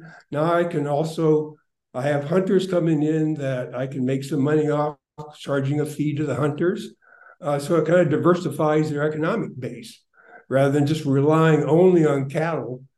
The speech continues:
and, and cattle prices. So, uh, yeah, there's, there's, uh, there's ranchers that get it. And, uh, and so, and that's important. We've got to have buffer zones around big reserves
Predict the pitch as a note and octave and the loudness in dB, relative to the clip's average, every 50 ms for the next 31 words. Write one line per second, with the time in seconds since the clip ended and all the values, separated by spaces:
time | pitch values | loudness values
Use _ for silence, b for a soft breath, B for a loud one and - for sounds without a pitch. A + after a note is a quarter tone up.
0 | _ _ _ _ _ _ - C3+ B2+ B2+ B2+ B2+ B2+ B2+ B2+ B2 B2 C3+ C3 C3+ | _ _ _ _ _ _ -10 -6 -4 -2 0 0 2 2 0 0 -2 -4 -4 -2
1 | C3+ F3 F#3 G#3 G3+ E3 D3 - - C3 G#2+ A#2 B2 - - - - - - D3+ | 0 2 2 4 4 2 2 2 0 -2 -2 -2 -6 -10 -16 -20 -20 -12 -8 -4
2 | C#3+ D3 C#3+ C#3+ C#3 C#3 C#3 C#3 C#3 C#3 B B B B B B B B - F3 | -2 0 0 0 0 0 0 -2 -4 -8 B B B B B B B B -2 2
3 | F#3+ A3+ G#3+ F3+ F3 F3 F3 F3 - - D#3 E3+ F3 F3 E3 D#3 D#3 E3+ D#3+ D3+ | 2 4 4 4 4 2 2 0 -4 -6 -2 0 0 0 0 -2 -4 -2 -4 -2
4 | D3+ E3 D#3 C3+ C#3+ E3 G3 A3 A3+ A3+ - G3 D3+ F3 C#3+ B2 B2 B2 D3 F3+ | -2 -2 -2 -2 -2 -2 0 0 0 0 -2 -4 -4 -4 -6 -6 -4 -2 0 0
5 | - - A#2 - - - _ _ _ _ _ _ _ _ _ _ _ _ _ - | 0 0 -4 -8 -12 -18 _ _ _ _ _ _ _ _ _ _ _ _ _ -10
6 | D3 C3+ C3+ C3+ C3 C3 C3 C3 B2+ C3 B2+ B2+ B2+ B2 A#2+ A#2+ A#2+ - - - | -6 -4 -2 0 0 0 -2 -2 -2 -2 0 0 0 0 -2 -4 -6 -10 -12 -10
7 | B2+ C3 B2+ C3 - D#3 D3 - D3+ - C#3 E3 A3 C4+ - - G3+ E3 - A3+ | -6 -6 -6 -2 0 0 2 2 2 2 2 2 2 2 2 0 0 2 4 6
8 | G#3+ F#3 C3+ A#2+ C3+ G3 G#3 - G#3+ G3 F#3 E3 F3+ E3 D3 C3 - - F#3 G#3 | 6 6 4 2 0 -2 -2 0 0 0 2 2 0 0 0 -2 -2 0 0 0
9 | - - F#3+ E3 - D3+ D3+ D3+ D3 C#3+ C#3+ C#3 C3+ C#3+ D#3 D#3 D#3+ D#3 D#3 D3+ | 0 0 -2 -2 -2 -2 -2 -2 -4 -4 -6 -6 -6 -4 -4 -4 -4 -4 -6 -8
10 | D3+ - _ _ _ _ _ _ B2+ D3 E3 D#3+ - C3+ D3 D3 C#3 C3+ D3+ D3+ | -12 -18 _ _ _ _ _ _ -2 -2 -2 -2 -2 -2 0 0 0 2 2 2
11 | D3+ C#3+ C3 C3 C3+ C3+ - | 2 2 2 0 -2 -4 -8